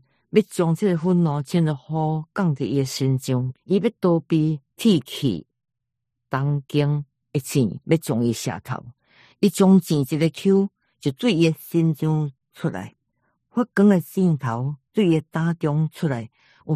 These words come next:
惊吓临到伫伊的身顶，伊的财宝归着黑暗。人所未焚的火，要将伊烧灭；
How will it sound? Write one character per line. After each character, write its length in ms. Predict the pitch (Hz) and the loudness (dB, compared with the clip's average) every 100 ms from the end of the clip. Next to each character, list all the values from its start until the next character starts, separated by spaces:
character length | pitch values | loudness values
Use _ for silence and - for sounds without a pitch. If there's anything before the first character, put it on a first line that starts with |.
| - | 0
惊 300 | 175 160 151 | 0 2 2
吓 240 | 143 156 | 0 -2
临 320 | 147 156 160 | 0 2 2
到 220 | 151 185 147 | 2 0 -2
伫 120 | 147 | -2
伊 140 | 139 | -2
的 80 | 139 | -2
身 340 | - 139 135 | -2 -2 -2
顶， 360 | 131 156 131 131 _ _ - | 0 0 0 -4 _ _ -10
伊 140 | - 175 | 2 2
的 80 | 165 | 2
财 320 | - 165 165 | 0 -2 0
宝 260 | 196 196 | 0 0
归 240 | 143 165 143 | 0 -2 -2
着 100 | - | -2
黑 180 | 127 127 | -4 -4
暗。 380 | - 123 - - _ _ _ _ _ _ _ | -4 -8 -10 -14 _ _ _ _ _ _ _
人 340 | 139 139 190 220 | -2 4 4 4
所 400 | - 180 185 180 _ _ _ - | 2 2 2 0 _ _ _ -4
未 280 | 139 139 127 | 0 0 0
焚 240 | - 143 | -2 0
的 100 | 156 | 0
火， 340 | 143 165 143 131 _ _ _ | -2 -2 -2 -4 _ _ _
要 140 | 196 | -2
将 280 | - 151 135 | -2 -2 -2
伊 80 | 143 | -2
烧 320 | - 156 143 | -2 -2 0
灭； 220 | 131 147 | -2 -4